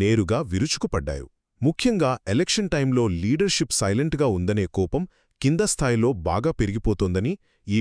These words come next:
వీడియోతో మనకు స్పష్టంగా అర్థమవుతుంది. సరే, మొదటి పాయింట్ ఏంటంటే నిర్లక్ష్యం.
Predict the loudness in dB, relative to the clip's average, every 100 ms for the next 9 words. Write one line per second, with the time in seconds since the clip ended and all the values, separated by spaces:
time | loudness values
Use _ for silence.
0 | 2 2 2 2 0 0 -2 -4 -6 -4
1 | -6 -2 -2 -2 -2 -2 -2 -2 -2 -6
2 | -8 -12 _ _ _ -2 -2 -2 _ -4
3 | -2 0 -2 -2 -2 -2 -6 -4 -4 -4
4 | -8 _ -6 0 0 0 -2 -4 -6